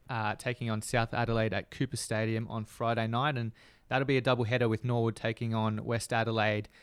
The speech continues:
uh, in the game after at eight fifteen. And then we've got another doubleheader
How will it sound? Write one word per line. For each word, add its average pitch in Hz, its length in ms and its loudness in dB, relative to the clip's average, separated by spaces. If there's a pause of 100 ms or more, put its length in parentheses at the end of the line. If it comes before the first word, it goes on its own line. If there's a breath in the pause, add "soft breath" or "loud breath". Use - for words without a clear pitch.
(160 soft breath)
uh, 107 200 0
in 110 120 -2
the 107 80 -2
game 113 260 0
after 110 340 -2
at 101 160 0
eight 113 180 -2
fifteen. 113 560 -2
And 104 160 -4 (280 loud breath)
then 127 120 0
we've 120 80 -2
got 123 120 0
another 127 340 2
doubleheader 113 640 2